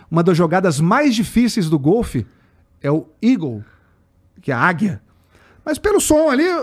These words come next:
Eagle, Eagle, eu botaria o Eagle. O nome do meu filho seria Igor.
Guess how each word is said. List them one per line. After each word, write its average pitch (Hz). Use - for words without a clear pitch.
Eagle, 240
Eagle, 226
eu 240
botaria 254
o 220
Eagle. 208
O 180
nome 220
do 240
meu 208
filho 269
seria 285
Igor. 233